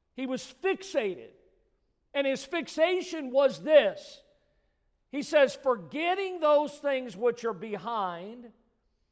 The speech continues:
and reaching forth unto those things which are before."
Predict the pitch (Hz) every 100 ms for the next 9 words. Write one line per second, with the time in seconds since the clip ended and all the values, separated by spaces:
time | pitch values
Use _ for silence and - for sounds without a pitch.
0 | _ - 240 240 240 320 330 320 330 277
1 | 262 240 - _ - 320 277 196 131 -
2 | _ _ _ _ _ _ - 226 226 233
3 | 240 240 - 262 254 254 185 202 208 -
4 | - 214 208 208 185 196 220 214 -